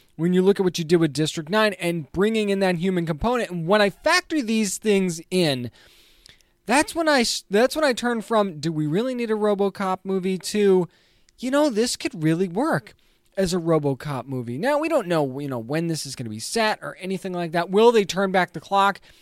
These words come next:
and set it back in the eighties? Do you do modern times? There's certainly options that you could use. I actually wouldn't mind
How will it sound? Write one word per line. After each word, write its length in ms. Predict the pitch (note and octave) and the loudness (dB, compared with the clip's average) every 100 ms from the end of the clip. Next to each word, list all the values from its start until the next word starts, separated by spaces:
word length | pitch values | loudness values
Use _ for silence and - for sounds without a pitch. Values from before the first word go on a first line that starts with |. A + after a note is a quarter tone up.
| _ _ | _ _
and 160 | - D3 | -10 -8
set 320 | - - D3+ | -6 0 2
it 100 | G#3 | 2
back 240 | A#3 A3 G#3+ | 4 2 2
in 60 | |
the 140 | G#3+ F3 | -6 -2
eighties? 360 | G3+ G#3 G#3 | 0 0 -4
Do 100 | C3 | -6
you 120 | C3+ | -8
do 200 | B2 D3+ | -6 -4
modern 420 | A3+ G#3+ G3+ G#3 G3+ | 0 2 2 0 -4
times? 380 | G3 G3 G3 - - - - | -2 0 0 -6 -18 -12 -2
There's 180 | A3+ | 0
certainly 520 | - D#4 D4 A3 G3 F3+ | 2 0 0 0 0 0
options 720 | C#3+ E3 - G#3+ A3 G#3+ - _ _ _ _ _ | -2 -4 -2 -2 -2 -2 -8 _ _ _ _ _
that 180 | F#3 F#3+ | -2 0
you 80 | A3 | 0
could 200 | G3 G3 | -2 -2
use. 180 | G#3+ G#3 - | -2 -2 -2
I 140 | C#4 | -2
actually 240 | F#4 G#4 | 0 -4
wouldn't 260 | G#3 F3+ - | -4 -4 -6
mind 460 | D3+ A3 B3 A#2+ | -6 -2 -4 -6